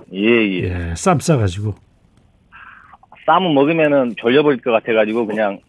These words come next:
Speaker 2: 예.
Speaker 1: 쌈은 패스하겠습니다.
Speaker 2: 쌈은, <laughs> 쌈은 빼고.
Speaker 1: 어, 다리미 운전하다가 졸으면 또 큰일 나지 않습니까? 사고 날
Speaker 2: 그렇죠.
Speaker 1: 수가 있으니까.
Speaker 2: 그렇죠.
Speaker 1: 예, 예.
Speaker 2: 예. 아, 요즘 그렇게, 어, 그럼 비수기가 되겠네요. 그쵸?
Speaker 1: 예, 예.
Speaker 2: 음.
Speaker 1: 비수기입니다, 여름에는.
Speaker 2: 예.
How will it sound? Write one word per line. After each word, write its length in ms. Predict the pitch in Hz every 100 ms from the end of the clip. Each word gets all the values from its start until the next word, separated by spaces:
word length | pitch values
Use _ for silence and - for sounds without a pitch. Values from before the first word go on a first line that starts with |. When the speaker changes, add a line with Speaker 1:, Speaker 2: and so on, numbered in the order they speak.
| _
Speaker 2:
예. 40 | 180
Speaker 1:
쌈은 240 | 147 127
패스하겠습니다. 720 | - 151 135 120 - 104 90
Speaker 2:
쌈은, 440 | 92 160 170 151 143 - -
<laughs> 200 | - 185
쌈은 360 | - 175 127 131
빼고. 280 | 139 107 107 - - -
Speaker 1:
어, 200 | 113 127
다리미 360 | - 185 214 190
운전하다가 520 | 208 220 214 185 170
졸으면 360 | - 196 196 165
또 80 | 165
큰일 240 | - 233
나지 160 | 214 170
않습니까? 320 | 139 127 117
사고 220 | - - 214
날 160 | 185
Speaker 2:
그렇죠. 40 | 98
Speaker 1:
수가 160 | 151 139 147
있으니까. 280 | 139 123 131
Speaker 2:
그렇죠. 300 | 120 127 117
Speaker 1:
예, 40 |
예. 0 |
Speaker 2:
예. 220 | 101 92 85 82 80 - - - - - - - -
아, 280 | 110 101 101
요즘 600 | 104 104 101 143 143 147 -
그렇게, 460 | - 123 - 139 139 139 - - 226
어, 200 | 180 131 120
그럼 220 | - 143 143 214 254 - - - _ _ _
비수기가 640 | - 135 139 170 151 143 139
되겠네요. 580 | 117 107 98 92 92 82
그쵸? 480 | - 95 - 117 180
Speaker 1:
예, 60 | 151
예. 380 | 127 135 123 98
Speaker 2:
음. 40 |
Speaker 1:
비수기입니다, 640 | 87 139 147 113 92 87 87
여름에는. 380 | 98 98 92
Speaker 2:
예. 40 | 90